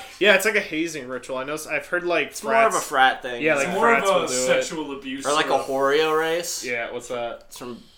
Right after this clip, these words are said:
Speaker 2: B M S. It's like when you, like, you're on a football field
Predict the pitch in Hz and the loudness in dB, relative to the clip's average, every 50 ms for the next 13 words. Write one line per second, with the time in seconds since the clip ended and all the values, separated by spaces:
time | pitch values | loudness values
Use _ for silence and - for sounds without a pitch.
0 | _ - 113 107 107 110 107 104 101 107 110 107 - - 104 - - 117 117 113 | _ -12 -8 -8 -6 -8 -8 -8 -8 -8 -8 -10 -12 -12 -14 -10 -8 -6 -6 -6
1 | 107 - 110 113 110 110 110 107 107 107 - - - _ _ _ _ _ _ _ | -8 -8 -8 -8 -8 -8 -10 -12 -14 -16 -20 -20 -20 _ _ _ _ _ _ _
2 | _ _ - - 127 127 123 117 117 113 107 - 117 120 123 127 120 - - - | _ _ -12 -10 -8 -6 -4 -4 -4 -6 -8 -6 -6 -4 -4 -4 -6 -8 -8 -10
3 | 120 - - 139 135 135 131 - 156 151 151 147 151 151 151 139 | -10 -8 -4 -2 -2 -2 -2 -6 -6 -6 -4 -4 -4 -6 -6 -8